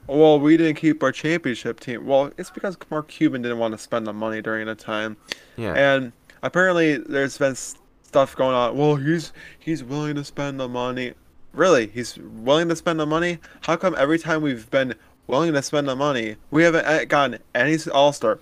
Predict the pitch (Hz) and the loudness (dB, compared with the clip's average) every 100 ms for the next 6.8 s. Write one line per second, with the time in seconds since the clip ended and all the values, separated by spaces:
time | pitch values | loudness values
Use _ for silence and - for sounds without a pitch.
0 | - 139 151 165 151 151 - - - - | -4 -4 -2 -2 2 0 0 -10 -20 -14
1 | 104 110 110 120 131 113 92 110 107 113 | -2 -2 0 2 4 4 2 -4 -4 0
2 | 120 110 95 101 _ - - 135 131 - | 2 2 0 -8 _ -20 -14 -8 -8 -6
3 | 143 139 131 135 113 - _ _ - 135 | -6 -6 -4 -2 -2 -6 _ _ 0 4
4 | 131 127 135 127 120 117 113 107 107 143 | 4 2 -2 0 2 2 0 -2 -2 -2
5 | 151 135 151 - 151 147 135 120 156 190 | -2 4 6 6 6 8 8 8 8 6
6 | 190 185 190 196 151 120 110 107 | 4 2 0 2 2 4 4 2